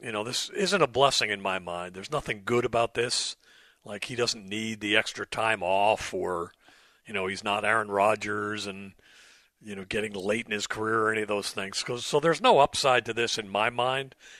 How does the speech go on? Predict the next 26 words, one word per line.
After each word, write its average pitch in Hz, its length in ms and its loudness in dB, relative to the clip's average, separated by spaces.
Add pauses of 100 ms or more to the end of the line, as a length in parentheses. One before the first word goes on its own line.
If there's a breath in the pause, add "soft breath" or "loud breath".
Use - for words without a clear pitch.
(140)
if - 80 -10
you're 113 220 2
a 104 60 0
Bengal 120 360 0
fan. 139 480 -2 (760 soft breath)
But 143 140 8
on 151 160 12
the 143 120 6
other 170 220 10
hand, 107 540 -4 (640)
uh, 107 480 -6 (640)
if 127 180 -2
it's - 200 -4
just 160 260 0
a 135 80 0
strain, 120 560 4
as 107 180 0
it 107 140 -6
seems 131 320 -4
to 107 80 -12
be, 98 540 -2 (1400)
you 160 140 -8
know, 113 260 0
there's 160 440 -8
no 151 80 4
way 127 680 4